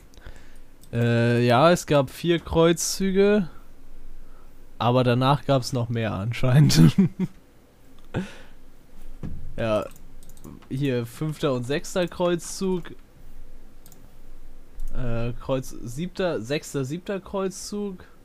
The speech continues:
Äh, keine Ahnung, in-, irgendwie Hirtenkreuzzüge, siebter, achter Kreuzzug. Der ist, die haben nichts erreicht.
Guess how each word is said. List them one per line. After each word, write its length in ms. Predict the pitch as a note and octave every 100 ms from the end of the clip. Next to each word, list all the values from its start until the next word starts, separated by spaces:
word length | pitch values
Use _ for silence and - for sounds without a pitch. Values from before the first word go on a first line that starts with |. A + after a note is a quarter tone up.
| - - - - - - _ _ _ - _ - - - _ - G#2+
Äh, 680 | B2 C3 A2 A2 A2 A2+ A#2 A#2 - - - - - - - - - - - - - - - - - - - - - - - - - - - - - -
keine 340 | A#2+ C3 B2
Ahnung, 360 | B2+ C3 B2+ A#2+
in-, 320 | G2+ G#2+ A2
irgendwie 340 | A2+ C3 B2+ A#2+
Hirtenkreuzzüge, 1200 | E3 A3 F#3 F3+ - G3 F#3+ - - G3 F#3+ F#3
siebter, 460 | C3+ F3+ - C3
achter 320 | - - G#3+ F#3+
Kreuzzug. 840 | - G#3 F#3 - - G#3 F#3+ - - - - - - - - - - - -
Der 120 | A2+
ist, 380 | G#2 A2+ - D#2+ - - - - - - - - - - - - - - - - - -
die 140 | D#3+ D3
haben 240 | A3 G#3
nichts 300 | G#3 B3 -
erreicht. 580 | A3+ G3+ G#3 B3+ - -